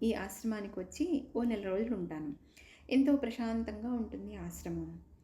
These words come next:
ఇక్కడ ఉన్న స్వామీజీ శివైక్యం చెందాక కూడా సమాధిని దర్శించడానికి భక్తులు ఎక్కువగా వస్తూ ఉంటారు.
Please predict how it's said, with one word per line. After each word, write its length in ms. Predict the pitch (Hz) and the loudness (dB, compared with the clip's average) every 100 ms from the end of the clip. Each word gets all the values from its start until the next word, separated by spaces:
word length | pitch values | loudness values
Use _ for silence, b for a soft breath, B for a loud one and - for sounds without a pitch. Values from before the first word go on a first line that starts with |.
| B B - | B B -6
ఇక్కడ 260 | 247 277 233 | 0 2 4
ఉన్న 260 | 226 285 | 6 6
స్వామీజీ 720 | 277 233 202 233 233 180 190 208 | 4 0 0 0 2 -2 -4 -2
శివైక్యం 520 | 202 214 240 247 247 226 | 0 2 2 4 4 4
చెందాక 300 | 180 202 214 - | 0 -2 -6 -4
కూడా 340 | 175 165 165 175 B B - - | -4 -4 -6 -10 B B -12 -6
సమాధిని 460 | 185 208 233 254 | -4 -2 4 4
దర్శించడానికి 920 | 233 - - 226 233 214 196 196 170 | 4 2 2 2 2 -4 -6 -4 -2
భక్తులు 420 | 185 180 175 240 233 | -2 -4 -4 -4 -4
ఎక్కువగా 560 | 185 185 - 247 247 240 | -4 -10 0 4 4 4
వస్తూ 320 | 190 - - | -2 -4 -4
ఉంటారు. 460 | 165 165 165 156 | -4 -4 -6 -8